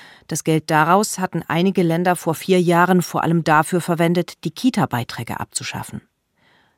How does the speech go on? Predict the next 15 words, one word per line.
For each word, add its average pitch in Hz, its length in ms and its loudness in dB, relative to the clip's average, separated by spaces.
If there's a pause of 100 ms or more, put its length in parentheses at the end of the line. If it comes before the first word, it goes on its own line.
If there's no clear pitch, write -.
Bis - 200 0
zu - 120 -2
fünfzig - 560 -2
Prozent 196 400 -4
des - 160 -4
Geldes 180 440 2 (420)
dürfen 180 180 4
die 170 100 4
Länder 160 360 2
auch - 160 -6
weiterhin 135 580 2
in 123 120 -8
die 143 100 -4
Beitragsfreiheit 127 880 -2
stecken. 127 380 -6